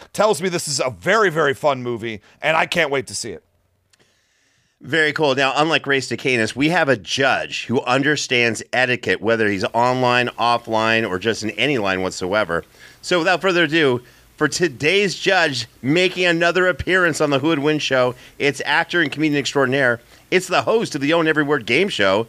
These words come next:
Speaker 2: It's also one of the recurring stars of Reclaim Detroit,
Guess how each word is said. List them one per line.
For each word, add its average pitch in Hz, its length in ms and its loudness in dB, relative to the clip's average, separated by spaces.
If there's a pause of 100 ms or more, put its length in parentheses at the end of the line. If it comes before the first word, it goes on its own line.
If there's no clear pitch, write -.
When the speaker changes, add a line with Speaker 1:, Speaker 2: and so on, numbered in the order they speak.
(260)
Speaker 2:
It's - 160 -4
also 123 240 0
one 123 140 2
of 113 40 -4
the 110 60 -2
recurring 117 320 0
stars 120 380 0
of 104 100 0
Reclaim 180 380 0
Detroit, 175 440 0